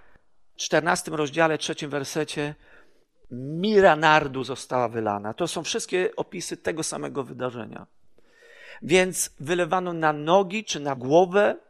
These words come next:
jakkolwiek, w celach kosmetycznych. Więc robiono to. To był rodzaj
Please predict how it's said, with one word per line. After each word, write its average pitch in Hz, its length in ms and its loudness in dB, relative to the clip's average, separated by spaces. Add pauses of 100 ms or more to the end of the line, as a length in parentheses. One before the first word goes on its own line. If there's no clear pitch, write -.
(160)
jakkolwiek, 160 840 -2
w - 60 -20
celach 190 300 -4
kosmetycznych. - 720 -8 (2500)
Więc 175 500 -2 (280)
robiono 185 520 2
to. - 280 -8 (100)
To 175 120 -4
był 175 300 -2
rodzaj 180 600 0